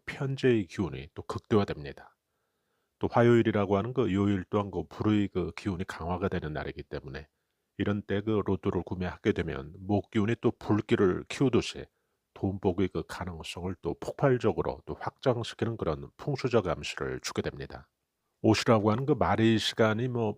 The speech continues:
당연히 그 오행화라고 하는 불기운이 가장 강력하게 그 작용하는 시간일 테니까요. 오 시부터 이제 로또 구매를 해야죠. 한 사람 앞에 그 십만 원 어치 이상은 안 팔잖아요.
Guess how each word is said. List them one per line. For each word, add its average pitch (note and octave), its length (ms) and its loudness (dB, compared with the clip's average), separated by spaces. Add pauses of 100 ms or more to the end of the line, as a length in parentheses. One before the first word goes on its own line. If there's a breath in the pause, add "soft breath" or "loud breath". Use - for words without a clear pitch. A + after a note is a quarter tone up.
당연히 G2+ 380 0
그 F#2 120 -2
오행화라고 F#2+ 760 0
하는 G#2 180 -4
불기운이 G2 540 2
가장 E2+ 560 -8
강력하게 G2 680 -4
그 D#2 160 -6
작용하는 E2 520 -4
시간일 F#2 400 -2
테니까요. D#2 580 -8 (380)
오 G#2 160 4
시부터 F#2+ 380 -4
이제 D#2 220 -4
로또 F#2 240 -6
구매를 D#2 480 -10
해야죠. E2 400 -6 (440)
한 A#2 120 0
사람 A2 320 4
앞에 G2+ 240 -2
그 B2 100 0
십만 D3 340 0
원 B2+ 100 2
어치 F2+ 580 0
이상은 G2+ 340 -2
안 F2+ 160 -4
팔잖아요. F2 640 -2